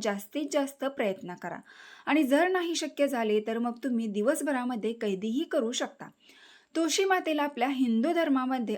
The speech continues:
अत्यंत पवित्र मानले जाते, कारण ती भगवान विष्णूंना अतिशय प्रिय आहे.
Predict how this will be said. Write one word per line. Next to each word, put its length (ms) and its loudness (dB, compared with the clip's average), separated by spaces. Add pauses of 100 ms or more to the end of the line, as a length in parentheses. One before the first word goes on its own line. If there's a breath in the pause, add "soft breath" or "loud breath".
अत्यंत 480 -2 (100)
पवित्र 360 0
मानले 340 0
जाते, 380 -6
कारण 240 -4
ती 120 -2
भगवान 480 -2
विष्णूंना 600 0
अतिशय 380 -4
प्रिय 340 0
आहे. 220 -4